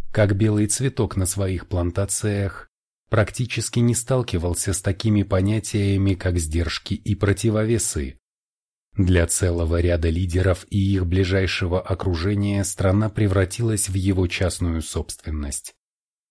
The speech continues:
Могущественное президентское кресло стало соблазнительным призом,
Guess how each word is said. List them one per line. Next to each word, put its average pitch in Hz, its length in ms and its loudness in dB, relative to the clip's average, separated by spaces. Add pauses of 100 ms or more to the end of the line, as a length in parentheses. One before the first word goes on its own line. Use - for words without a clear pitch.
(540)
Могущественное 85 1120 0
президентское 85 920 0
кресло 87 480 0
стало 92 380 0
соблазнительным 98 1000 0
призом, 82 600 -4